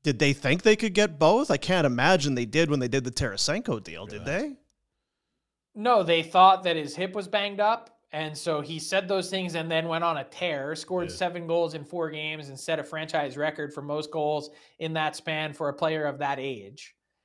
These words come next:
Speaker 3: And gave the giant middle finger salute to everyone else in the league saying, "Oh, you think my hip's screwed up? Here you go." And that coupled with his comments, they were like, "Whoa, w-, wait, we can get this guy and it might not cost an arm and a leg to do so.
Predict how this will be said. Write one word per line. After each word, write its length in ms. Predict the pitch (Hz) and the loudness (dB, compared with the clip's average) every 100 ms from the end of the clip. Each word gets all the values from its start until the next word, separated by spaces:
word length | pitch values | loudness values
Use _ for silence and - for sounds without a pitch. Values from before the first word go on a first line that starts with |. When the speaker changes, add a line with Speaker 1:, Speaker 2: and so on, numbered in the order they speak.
| _ _ _ _ - | _ _ _ _ -6
Speaker 3:
And 520 | 180 185 180 165 143 | 0 0 0 -4 -4
gave 360 | 180 196 196 175 | 2 2 0 -4
the 140 | 185 | -6
giant 460 | 143 180 190 190 165 | -2 0 2 -2 -4
middle 220 | 175 185 | -2 -2
finger 340 | 190 185 175 | -2 -6 -6
salute 520 | 165 160 165 196 170 | -6 -8 -2 -2 -2
to 60 | 165 | -6
everyone 300 | 156 165 160 | -4 -4 -2
else 220 | 156 160 | -2 -4
in 60 | 160 | -8
the 80 | 143 | -6
league 280 | 165 170 165 | -2 -2 -4
saying, 180 | 156 170 | -4 2
"Oh, 140 | 165 | 2
you 120 | 143 | 2
think 200 | 143 165 | -8 -8
my 160 | 151 147 | -6 -4
hip's 240 | 180 208 | -2 -4
screwed 280 | - - 151 | -10 -12 -4
up? 220 | 143 135 - _ _ | -4 -4 -8 _ _
Here 180 | _ 196 | _ -2
you 160 | 190 165 | 0 0
go." 260 | 180 127 - _ _ _ _ _ _ _ | 0 -2 -8 _ _ _ _ _ _ _
And 640 | 170 170 170 175 170 165 165 _ _ 156 | -6 -2 -2 -4 -6 -10 -12 _ _ -4
that 380 | 170 190 214 | 4 4 4
coupled 320 | - 214 208 196 | 0 2 2 -2
with 140 | 190 | -4
his 140 | 180 | -6
comments, 520 | - 202 220 190 175 170 | -4 -2 0 -2 -6 -4
they 120 | 165 | -4
were 60 | 156 | -2
like, 160 | 143 | -4
"Whoa, 420 | 139 175 147 135 131 | -4 -4 -6 -8 -10
w-, 200 | 156 156 | -10 -6
wait, 280 | 156 123 120 | -6 -8 -10
we 180 | 160 | -10
can 180 | 180 190 | -10 -6
get 200 | 175 165 | -6 -6
this 140 | 196 185 | -8 -4
guy 300 | 196 202 208 | 0 0 0
and 260 | 156 165 180 | -4 -4 -4
it 160 | 175 | -6
might 300 | 151 156 165 | -4 -4 -4
not 300 | 165 165 156 | -6 -6 -8
cost 420 | - 147 156 170 156 | -6 -2 -2 -4 -12
an 80 | |
arm 300 | 143 156 160 | -4 -2 -2
and 100 | 160 | -6
a 60 | 143 | -8
leg 300 | 139 151 147 | -6 -6 -8
to 60 | 131 | -14
do 220 | 127 156 | -10 -10
so. 380 | 156 240 262 | -6 -6 -8